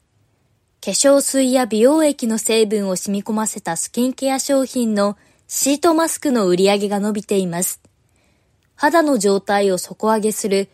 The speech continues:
特別ケアの一つですが、毎日の手順に取り入れる人が増えました。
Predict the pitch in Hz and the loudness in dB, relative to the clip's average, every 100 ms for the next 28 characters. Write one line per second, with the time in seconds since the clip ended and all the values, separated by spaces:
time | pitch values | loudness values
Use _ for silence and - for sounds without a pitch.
0 | _ - 185 240 254 294 - 311 302 240 | _ -14 -2 2 2 0 -2 0 0 0
1 | 214 - 247 226 220 - 208 202 208 _ | -2 -4 -4 -2 -2 -2 0 0 0 _
2 | _ _ - 233 262 240 208 202 180 - | _ _ 0 2 4 2 0 -4 -6 -6
3 | 175 202 226 220 202 190 226 254 269 233 | -4 0 0 0 -2 -2 0 2 4 2
4 | - 214 196 185 190 202 214 214 - 180 | -2 -2 -2 -2 0 0 0 -2 -2 -4